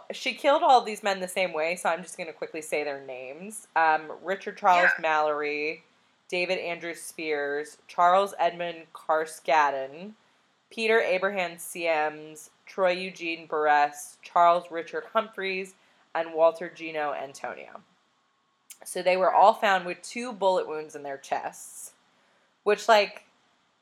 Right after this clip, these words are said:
Speaker 1: I understand that she claimed self-defense, and, like, that could very well be true, but two bullet wounds?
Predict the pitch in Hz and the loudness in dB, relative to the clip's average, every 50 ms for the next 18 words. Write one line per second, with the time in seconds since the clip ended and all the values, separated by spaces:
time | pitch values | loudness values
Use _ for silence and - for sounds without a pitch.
0 | _ _ _ _ _ _ _ _ _ _ 208 220 240 254 269 285 277 - 233 226 | _ _ _ _ _ _ _ _ _ _ 6 6 6 6 2 0 0 0 0 0
1 | 214 196 - - 202 202 - 214 196 190 190 - 196 170 170 - - 156 - 143 | 0 -2 -6 -8 -10 -6 -4 -4 -4 -4 0 4 4 4 4 2 -4 -8 -8 -8
2 | - - _ _ - _ _ 190 185 180 185 175 175 - - 185 180 - - 226 | -8 -10 _ _ -20 _ _ -4 -2 0 0 -2 2 6 6 6 6 6 0 -4
3 | 190 180 185 175 170 170 160 156 151 151 156 151 - - - 147 139 139 143 170 | 4 6 6 6 6 6 4 2 0 0 -4 -10 -12 -10 -8 -6 -4 -4 -6 -6
4 | 185 - _ - 170 160 156 - - _ _ _ _ _ _ _ _ _ _ _ | -8 -6 _ 2 2 2 0 -4 -12 _ _ _ _ _ _ _ _ _ _ _
5 | _ - - - 190 196 202 190 208 208 220 214 214 214 214 220 220 220 | _ -16 -12 -8 -8 -8 -6 -6 -6 -6 -6 -8 -10 -12 -12 -12 -14 -16